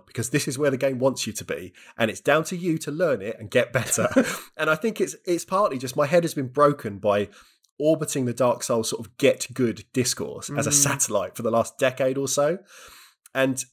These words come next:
Speaker 1: I know it doesn't have to be exclusively like that. And I just need to learn that it's, it's my game and I can play it however I like.
Speaker 2: Yes.
Speaker 1: But, you know, it, it will take a bit of time, but I am, I am really enjoying it. And, you know, it's,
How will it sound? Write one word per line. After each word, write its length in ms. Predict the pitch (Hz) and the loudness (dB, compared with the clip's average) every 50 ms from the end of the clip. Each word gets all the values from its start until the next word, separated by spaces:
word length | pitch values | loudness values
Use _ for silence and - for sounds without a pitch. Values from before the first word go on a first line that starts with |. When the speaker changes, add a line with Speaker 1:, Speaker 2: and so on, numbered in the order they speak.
| _ _ _ - | _ _ _ -2
Speaker 1:
I 100 | 143 151 | 0 2
know 120 | 185 196 | 2 2
it 60 | 185 | 2
doesn't 240 | 185 170 151 143 - | 0 -4 -4 -6 -4
have 220 | - - - - | -4 -4 -4 -4
to 80 | - 139 | -4 -2
be 120 | 143 139 | 0 0
exclusively 480 | 131 - - - - 131 123 123 - 117 | 0 0 -2 -2 0 0 -2 -2 -2 0
like 180 | 117 120 - - | 0 0 0 0
that. 240 | - 87 87 90 - - _ _ _ _ _ _ _ - | -2 -6 -6 -6 -8 -10 _ _ _ _ _ _ _ -4
And 120 | 123 123 | 0 2
I 80 | 120 123 | 2 2
just 240 | 123 135 143 - - | 2 0 -2 -2 -2
need 140 | 143 127 - | -4 -4 -4
to 80 | 127 | -2
learn 340 | 123 131 131 127 123 120 117 | 0 2 2 2 2 0 -2
that 100 | 117 113 | -4 -4
it's, 240 | 113 - - - - - | -4 -4 -4 -6 -6 -4
it's 160 | 123 123 - | -6 -6 -4
my 200 | 131 131 143 139 | 0 0 0 2
game 400 | 127 156 165 151 117 90 90 90 _ _ - | 2 0 -2 -2 -4 -6 -8 -14 _ _ 0
and 120 | 117 123 | 2 4
I 60 | 120 | 4
can 120 | - - 127 | 2 0 -2
play 200 | - 143 139 127 | -2 0 0 0
it 80 | - | 0
however 300 | 127 139 135 127 131 127 | 0 0 0 0 0 -2
I 40 | 127 | 0
like. 440 | 135 147 156 - - 107 - - - | 0 0 0 0 -2 -4 -6 -6 -6
Speaker 2:
Yes. 420 | 151 160 165 156 - - - - - - - _ _ _ _ | -2 -2 -2 -2 -2 -6 -10 -12 -14 -18 -20 _ _ _ _
Speaker 1:
But, 320 | - 139 127 - - - - - - - | 4 6 6 6 4 0 -10 -20 -6 0
you 100 | 156 135 | 2 2
know, 160 | 117 101 95 - _ - | 2 2 0 -4 _ -4
it, 180 | 147 147 - | -2 -2 -2
it 60 | 160 | -4
will 80 | 156 139 | -6 -2
take 220 | - 180 156 123 | 0 0 0 0
a 40 | - | -2
bit 100 | - - | -6 -8
of 60 | - | -4
time, 220 | - 120 101 92 92 | -2 0 -2 -2 -2
but 80 | - - | -4 -2
I 140 | 135 139 139 | 0 2 2
am, 220 | 131 131 123 - - | 0 0 -4 -10 -4
I 120 | - 120 127 | -2 0 0
am 100 | 123 120 | 0 0
really 180 | 131 131 131 123 | 0 0 0 0
enjoying 340 | 113 127 127 120 107 95 | 0 0 0 0 0 -2
it. 200 | 87 85 87 - - _ _ _ _ | -4 -6 -6 -6 -10 _ _ _ _
And, 340 | - 107 107 107 107 104 - | -2 0 0 0 -2 -4 -4
you 60 | 113 107 | -2 0
know, 160 | 101 98 87 - | 0 0 -2 -4
it's, 300 | - - - - - - | -10 -10 -6 -6 -6 -6